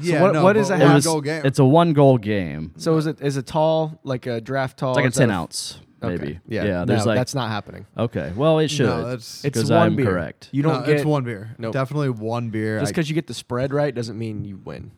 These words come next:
Speaker 3: Whatever.
Speaker 2: anything.
Speaker 3: I got the spread correct, and that
Speaker 2: I don't
Speaker 3: should
Speaker 2: care.
Speaker 3: count
Speaker 1: That
Speaker 3: for
Speaker 1: doesn't
Speaker 3: something.
Speaker 1: mean, okay, that doesn't mean shit.
Speaker 3: All right, whatever. Either way, uh,
Speaker 2: Listen
Speaker 3: yeah.
Speaker 2: to degenerate Ben over here. He knows.
Speaker 3: <laughs>
Speaker 2: He's all about
Speaker 3: Ja-, Jackets, uh, Jackets are hot, baby.
Speaker 2: <laughs>
Speaker 3: They're, uh, they're, they're hot. They, uh,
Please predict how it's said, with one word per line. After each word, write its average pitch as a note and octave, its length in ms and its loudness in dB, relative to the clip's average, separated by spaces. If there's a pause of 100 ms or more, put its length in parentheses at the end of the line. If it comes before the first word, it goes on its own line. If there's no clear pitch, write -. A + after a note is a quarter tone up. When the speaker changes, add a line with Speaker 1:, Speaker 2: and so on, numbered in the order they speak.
Speaker 3:
Whatever. D#2+ 300 -8
Speaker 2:
anything. E2+ 180 -12 (180)
Speaker 3:
I F#2+ 140 -10
got F#2+ 160 -6
the F2+ 80 -12
spread E2+ 320 -8
correct, C#2+ 380 -14
and D#2+ 100 -10
that E2 120 -8
Speaker 2:
I - 20 -10
don't E2+ 80 -10
Speaker 3:
should E2 100 -18
Speaker 2:
care. - 80 -6
Speaker 3:
count E2+ 100 -6
Speaker 1:
That C3 140 -4
Speaker 3:
for B2+ 80 -6
Speaker 1:
doesn't A#2+ 200 -4
Speaker 3:
something. D#2 160 -8
Speaker 1:
mean, D2+ 220 -14
okay, A2 680 -8 (180)
that A2 120 -20
doesn't A2 200 -10
mean G#2 120 -14
shit. - 320 -12 (200)
Speaker 3:
All E2 60 -10
right, C2 140 -10
whatever. C2 320 -10 (420)
Either D#3+ 200 10
way, A2 320 6 (460)
uh, G#2+ 240 -2 (200)
Speaker 2:
Listen A#2+ 260 0
Speaker 3:
yeah. D3 60 0
Speaker 2:
to C#3+ 80 0
degenerate C3 440 -2
Ben G#2+ 180 -2
over E2+ 160 -8
here. F#2 200 -6
He D#3 180 -2
knows. G2+ 360 -8 (100)
Speaker 3:
<laughs> - 80 -18
Speaker 2:
He's A2 140 -6
all G#2 140 -4
about A2 400 -4
Speaker 3:
Ja-, B2+ 80 2 (100)
Jackets, C3 640 0
uh, C3 480 2
Jackets C#3+ 400 2
are E3+ 80 6
hot, D#3 260 6
baby. A#2+ 460 4 (120)
Speaker 2:
<laughs> - 120 -18
Speaker 3:
They're, A#2+ 180 2
uh, A#2 460 2
they're, A2+ 160 -4
they're A#2 160 -2
hot. A#2+ 300 2
They, G#2+ 180 0
uh, G#2+ 280 0